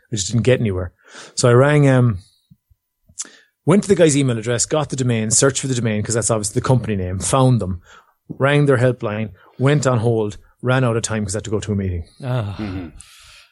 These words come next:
Speaker 2: Yeah. Yeah.
Speaker 1: So I, th-, there'll be an update next week because I can't let it go any longer now. I'm really worried that they were actually laughing at me.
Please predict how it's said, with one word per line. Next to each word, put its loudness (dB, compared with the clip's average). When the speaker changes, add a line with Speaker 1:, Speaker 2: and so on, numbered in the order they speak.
Speaker 2:
Yeah. -10
Yeah. -20
Speaker 1:
So -4
I, 2
th-, 0
there'll 4
be 6
an 6
update 4
next 0
week 2
because -4
I 0
can't -2
let -2
it -8
go -4
any -2
longer 2
now. -2
I'm 2
really 6
worried 6
that -4
they 2
were 0
actually 0
laughing 0
at 0
me. 0